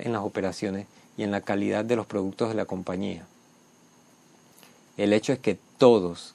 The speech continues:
quieren continuidad, especialmente tú, porque lo que estás comprando es la continuidad de las operaciones y del crecimiento constante de las utilidades que genera esa compañía. Tu capacidad para convencer a los empleados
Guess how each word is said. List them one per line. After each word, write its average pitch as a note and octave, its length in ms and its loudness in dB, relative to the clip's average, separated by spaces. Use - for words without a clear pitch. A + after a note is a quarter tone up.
quieren G#2 200 0
continuidad, F#2 640 -4
especialmente G#2+ 720 -2
tú, A2 300 -2
porque A2 240 -2
lo G2+ 120 -2
que - 80 -4
estás A2 240 -2
comprando A2 480 2
es G#2 60 -2
la A2+ 100 -2
continuidad G#2 680 0
de C3 120 0
las A#2+ 100 0
operaciones G#2 520 -2
y A#2+ 60 -2
del G2 160 -2
crecimiento G#2+ 600 -4
constante A2 640 -4
de B2 100 4
las G2+ 160 -2
utilidades F#2+ 680 -4
que A2+ 120 0
genera G#2+ 340 0
esa A2 140 -2
compañía. F#2 560 -4
Tu A#2 100 -4
capacidad A2 680 0
para C3 180 2
convencer G#2+ 420 -2
a A2 80 0
los G2+ 160 -2
empleados G2 560 -2